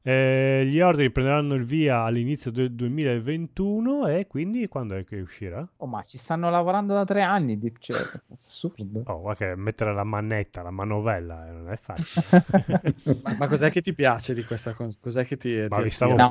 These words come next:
Speaker 1: per-,
Speaker 2: ma
Speaker 1: vi stavo perculando, non è che <laughs> non la prenderò mai. No, anche perché
Speaker 2: C'erano, no, c'erano coinvolti dei nomi importanti.
Speaker 1: Sì, no,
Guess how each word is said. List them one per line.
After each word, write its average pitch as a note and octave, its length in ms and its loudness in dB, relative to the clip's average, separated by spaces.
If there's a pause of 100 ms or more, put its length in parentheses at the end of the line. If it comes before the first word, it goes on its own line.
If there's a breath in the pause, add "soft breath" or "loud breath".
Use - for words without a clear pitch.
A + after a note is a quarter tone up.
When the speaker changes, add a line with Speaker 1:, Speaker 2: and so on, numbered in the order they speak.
(120)
Speaker 1:
per-, - 120 -2
Speaker 2:
ma B2+ 60 -6
Speaker 1:
vi B2 80 0
stavo C3+ 320 2
perculando, A2 840 -4
non F#2+ 160 -10
è G#2 60 -2
che D#3 360 2
<laughs> E3 160 0 (420)
non D3 120 0
la C#3 100 4 (160)
prenderò D#3 440 2
mai. C3+ 240 -2 (1000 loud breath)
No, B2+ 80 0
anche C3 240 4
perché C3 260 2
Speaker 2:
C'erano, B2 560 4
no, D#3 320 8
c'erano C3 720 2
coinvolti B2+ 520 -4
dei A2+ 160 -4
nomi A2+ 420 -6
importanti. A2 840 -8
Speaker 1:
Sì, G#2+ 380 -6
no, A#2 200 -2